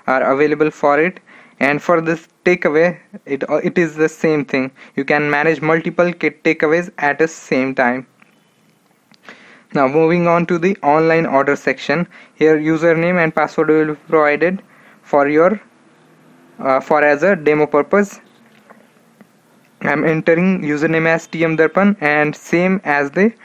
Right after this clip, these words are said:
password. You can log in to check, <clears throat> check the details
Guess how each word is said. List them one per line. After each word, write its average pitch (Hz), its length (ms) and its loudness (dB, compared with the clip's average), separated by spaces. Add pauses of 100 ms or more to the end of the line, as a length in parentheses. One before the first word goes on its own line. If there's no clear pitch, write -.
(260)
password. 135 440 2
You 139 160 -4
can 156 280 -2 (800)
log 160 340 2
in 190 140 2
to 160 160 -2
check, - 520 -4 (120)
<clears throat> - 1300 -10
check 151 280 -2
the 180 120 2
details 170 600 0